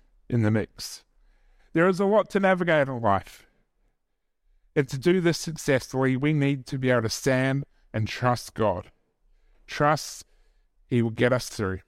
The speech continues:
Trust He has given us what we need and He will provide,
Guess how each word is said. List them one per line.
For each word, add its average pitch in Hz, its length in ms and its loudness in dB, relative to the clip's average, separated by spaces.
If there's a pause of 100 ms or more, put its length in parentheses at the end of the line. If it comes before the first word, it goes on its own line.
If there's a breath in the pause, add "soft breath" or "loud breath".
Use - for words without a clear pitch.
(480)
Trust - 360 -2
He 139 100 0
has 107 140 0
given 143 320 0
us 139 320 -2 (180 soft breath)
what 107 180 0
we 113 120 0
need 147 480 0 (260)
and 113 200 -2
He 117 120 0
will 104 140 -2
provide, 135 720 0